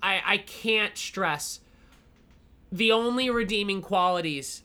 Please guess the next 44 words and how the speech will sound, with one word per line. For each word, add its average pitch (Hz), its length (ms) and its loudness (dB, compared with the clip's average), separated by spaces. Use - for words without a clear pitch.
I 170 100 2
would 170 140 -2
say, 185 140 0
for 180 140 -6
Manchester 170 440 -2
United 156 300 0
right 147 180 -2
now 143 360 -2
are 147 380 0
Varane, 180 840 2
Amrabat, 185 720 4
Mount, 170 580 2
these 165 180 -2
are 180 100 4
all 196 220 4
guys 190 340 4
who 180 80 -2
are 170 60 2
expected 165 460 -6
back 151 300 2
in 170 60 -6
the 175 120 0
upcoming 170 460 -2
weeks, 170 420 -2
and 160 100 -4
it's 156 160 -2
like, 151 160 -4
you 185 120 0
just 180 160 -4
gotta 175 180 2
hope 147 280 -4
these 143 200 -4
guys 127 220 -4
kick - 300 -14
off. 104 380 -8
You 147 120 -6
got, 151 260 0
you, 151 160 0
you 160 100 0
gotta 185 280 4
hope 165 320 0
something, 147 540 -4
'cause, 135 520 -6
uh, 156 40 4